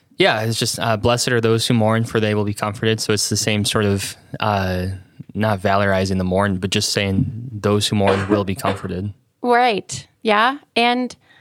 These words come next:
Speaker 2: uh, it's important to keep in mind these verses are tight and they flow together really logically and tightly. So, so now we have that poor in spirit is kind of a flip on what we would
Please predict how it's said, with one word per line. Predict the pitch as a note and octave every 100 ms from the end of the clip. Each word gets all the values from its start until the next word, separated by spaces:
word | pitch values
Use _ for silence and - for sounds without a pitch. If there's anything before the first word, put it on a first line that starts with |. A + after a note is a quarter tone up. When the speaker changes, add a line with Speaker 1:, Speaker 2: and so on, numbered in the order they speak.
| _ _ _ _ -
Speaker 2:
uh, | A3+ A3 G3+ G3+ -
it's | G#3+ - -
important | A3 - C4 D#4
to |
keep | - -
in | A3+
mind | G#3+ G#3+ G#3+ G3 -
these | - F#3+ G#3+ A3 - -
verses | G3+ G#3 G#3 - B3
are | - F#3
tight | - - G3+ -
and | G#3+ G3
they |
flow | F#3+ G3 F#3+
together | F#3+ F3+ F3+ F3 -
really | F#3+ F3+ F3 E3 - - E3 _ _ _ -
logically | F3 F3+ F#3 F3 F#3+
and | E3
tightly. | - F3+ - F3+
So, | - F#3+ - - _
so | - -
now | F#3+ F#3+
we | A3+
have | A#3+ A3+
that | A3 -
poor | - A3+
in | G3+
spirit | - - G#3 G3 -
is | F#3 F3+ - - _ _ - -
kind | - G#3
of |
a | F3
flip | - - G#3+ -
on | F3+ F3+
what | F3+
we | G3 F#3
would | F3+ E3+ F3+